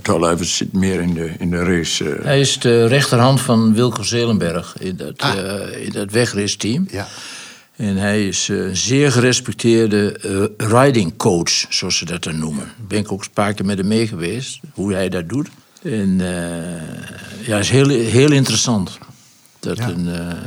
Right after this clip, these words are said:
Speaker 2: een buitenlandse topper in de wegrace toch aan hem vraagt om te kijken in een bocht hoe hij die nemen moet.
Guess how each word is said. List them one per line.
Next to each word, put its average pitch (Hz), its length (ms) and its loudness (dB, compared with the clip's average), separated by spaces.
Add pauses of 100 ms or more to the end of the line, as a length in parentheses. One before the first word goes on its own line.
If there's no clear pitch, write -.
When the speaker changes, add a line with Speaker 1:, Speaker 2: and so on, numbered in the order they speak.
(1160)
Speaker 2:
een 95 140 -2
buitenlandse 104 580 2
topper 113 340 2
in 98 80 2
de 95 100 2
wegrace 104 520 2
toch 117 200 0
aan 107 100 4
hem 110 220 4
vraagt 107 420 2
om 113 140 -2
te 113 100 -4
kijken 117 400 4
in 104 80 4
een 98 100 4
bocht 113 260 2
hoe 107 140 2
hij 101 120 2
die 98 160 2
nemen 104 340 6
moet. 73 320 -4